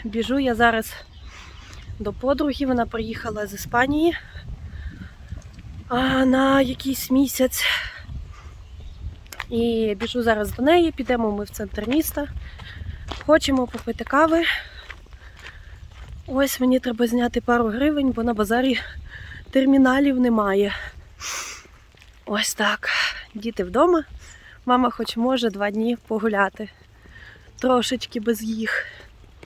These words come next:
Забігли ми в шашличний дворик. Є в нас таке місце в місті Костопіль. Взяла я дві кави американо з молоком без цукру.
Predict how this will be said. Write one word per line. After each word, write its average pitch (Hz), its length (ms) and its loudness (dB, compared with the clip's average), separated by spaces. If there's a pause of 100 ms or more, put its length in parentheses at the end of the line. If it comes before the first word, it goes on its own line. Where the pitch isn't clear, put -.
(360)
Забігли 262 580 4
ми 226 300 2
в 208 40 -2
шашличний 214 640 -2
дворик. 254 500 2
Є 226 60 2
в 214 40 2
нас 214 160 0
таке 208 320 -4
місце 247 680 2
в 240 60 2
місті 233 360 2
Костопіль. 208 680 0
Взяла 214 420 4
я 185 180 0
дві 185 200 -4
кави 302 480 2
американо 262 640 4
з 233 60 -2
молоком 226 580 2
без 208 320 0
цукру. 208 540 0